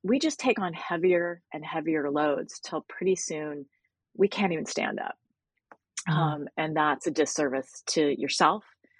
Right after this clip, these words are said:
Speaker 1: You're not being true to yourself. It's a disservice to everybody in your family and in your world. You know, saying no is okay.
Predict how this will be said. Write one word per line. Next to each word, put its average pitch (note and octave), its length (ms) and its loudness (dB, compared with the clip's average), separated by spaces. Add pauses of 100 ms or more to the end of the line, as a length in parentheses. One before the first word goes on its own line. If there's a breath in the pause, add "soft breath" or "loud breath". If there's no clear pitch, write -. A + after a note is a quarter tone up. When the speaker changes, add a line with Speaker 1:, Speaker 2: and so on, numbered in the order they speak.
(160)
Speaker 1:
You're D3+ 60 -6
not D#3 140 0
being D#3 160 0
true F#3 200 4
to F3 60 6
yourself. F3 460 6
It's D3 180 -2
a C#3+ 40 -2
disservice D3 640 -2
to - 120 -2
everybody C#3+ 460 2
in C#3 80 -6
your C3+ 180 -8
family E3+ 640 -4
and D3 200 -8
in C#3+ 160 -6
your D3+ 200 2
world. F#3+ 420 2 (500 soft breath)
You D#3+ 100 -8
know, D3 140 -8 (120)
saying G3+ 400 6
no E3+ 240 6
is - 200 0
okay. - 440 -2